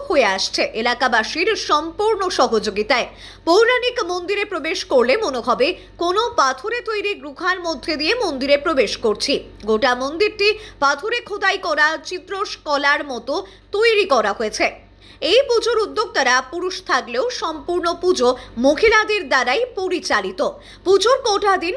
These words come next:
পাড়ার মহিলারা সর্বদাই উপস্থিত থাকেন মণ্ডপ প্রাঙ্গণে। মণ্ডপের সাথে মানানসই মৃৎশিল্পী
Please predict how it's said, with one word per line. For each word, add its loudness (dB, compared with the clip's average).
পাড়ার 2
মহিলারা -2
সর্বদাই -2
উপস্থিত -6
থাকেন -2
মণ্ডপ 0
প্রাঙ্গণে। 0
মণ্ডপের 4
সাথে -4
মানানসই 0
মৃৎশিল্পী -2